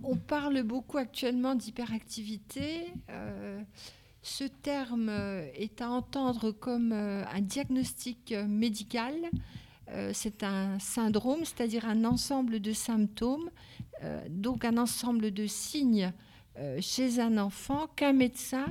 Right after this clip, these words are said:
pourra diagnostiquer en tant que tel, c'est-à-dire l'hyperactivité. Donc l'hyperactivité, on en parle comme ça, de manière très banale,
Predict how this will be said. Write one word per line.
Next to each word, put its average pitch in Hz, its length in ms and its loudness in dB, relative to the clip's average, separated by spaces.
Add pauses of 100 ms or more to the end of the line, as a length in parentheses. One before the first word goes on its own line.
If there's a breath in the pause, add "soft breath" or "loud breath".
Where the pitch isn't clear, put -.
(140)
pourra 254 360 2
diagnostiquer 233 920 0
en 233 80 2
tant 220 300 0
que 220 80 -20
tel, 185 240 -2
c'est-à-dire 202 420 -6
l'hyperactivité. 214 1000 -6 (520 loud breath)
Donc 240 360 0 (160)
l'hyperactivité, 247 1080 0
on 220 180 6
en 214 140 2
parle 220 280 -2
comme 220 180 2
ça, 311 240 -2
de 233 100 0
manière 214 320 0
très - 200 -4
banale, 214 420 2